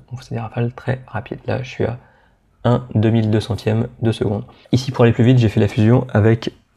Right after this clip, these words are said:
Candao Ro Plus, dont je vous reparlerai plus en détail dans une vidéo, puisque pour l'instant, j'ai des résultats un petit peu aléatoires.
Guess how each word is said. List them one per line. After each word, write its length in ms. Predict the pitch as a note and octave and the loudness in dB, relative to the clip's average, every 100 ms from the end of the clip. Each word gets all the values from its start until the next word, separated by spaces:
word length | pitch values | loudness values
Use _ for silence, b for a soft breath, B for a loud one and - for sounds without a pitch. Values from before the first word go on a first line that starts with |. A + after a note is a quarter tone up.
| - | -4
Candao 400 | B2 A2+ A2+ A2+ | 2 4 6 4
Ro 300 | - A#2 A#2+ | 2 2 2
Plus, 380 | - A#2+ - - - | 2 -2 -4 -8 -2
dont 160 | A2 | 0
je 40 | G#2+ | 0
vous 60 | |
reparlerai 400 | G#2+ A2 G#2 A2 | 0 0 0 -2
plus 240 | - - B2+ | -4 -2 0
en 20 | |
détail 260 | A2+ B2 | 2 2
dans 120 | A#2+ G#2 | 2 2
une 140 | G#2 | 2
vidéo, 220 | G2+ A2 | 2 2
puisque 200 | B2 - | 0 -4
pour 120 | - | -2
l'instant, 220 | G#2+ - B2 | -2 0 2
j'ai 120 | G#2 | 2
des 60 | |
résultats 400 | G2+ G2 - B2+ - | 0 0 -2 -8 -2
un 160 | B2+ | 0
petit 140 | B2+ B2+ | 0 -2
peu 140 | B2 | -2
aléatoires. 520 | G#2+ G2 - A#2 B2+ | -2 -2 -2 -2 -2